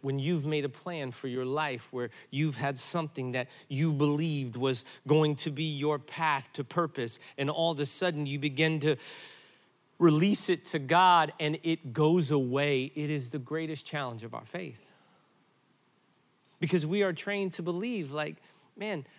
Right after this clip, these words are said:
I, I, I should chart my course and make my plans." A-, and, and we're also sometimes tempted to believe that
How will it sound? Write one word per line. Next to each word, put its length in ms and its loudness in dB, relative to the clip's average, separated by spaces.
I, 60 -10
I, 100 -4
I 40 0
should 260 -2
chart 280 0
my 140 -6
course 440 -6
and 120 -8
make 220 0
my 140 -4
plans." 680 -10
A-, 160 -8
and, 400 0
and 440 -10
we're 160 2
also 320 2
sometimes 800 -4
tempted 380 -6
to 80 -10
believe 420 -6
that 180 -6